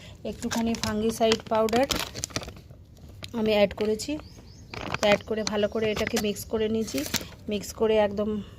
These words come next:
সয়েলটাকে তৈরি করে নিয়েছি। এবার পালা হচ্ছে এই সিডগুলোকে এখান থেকে বার করা। তো বার করে তোমাদেরকে দেখাবো। তো ফ্রেন্ডস, আমি যে,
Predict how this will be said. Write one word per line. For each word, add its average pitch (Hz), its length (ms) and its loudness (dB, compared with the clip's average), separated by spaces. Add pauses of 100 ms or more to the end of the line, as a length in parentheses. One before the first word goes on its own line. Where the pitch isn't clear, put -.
(200)
সয়েলটাকে 208 580 2
তৈরি 202 260 0
করে 220 240 0
নিয়েছি। 220 300 -2
এবার 208 260 4
পালা 202 280 2
হচ্ছে 202 380 -2 (420)
এই 190 440 2 (280)
সিডগুলোকে 233 840 4 (460)
এখান 202 320 0
থেকে 247 240 2 (260)
বার 196 160 0
করা। 165 300 -2 (540)
তো 190 260 4
বার 196 200 6
করে 226 240 2
তোমাদেরকে 208 540 0 (800)
দেখাবো। 190 440 0 (1500)
তো 240 100 0
ফ্রেন্ডস, 247 420 6
আমি 226 280 2
যে, 233 180 6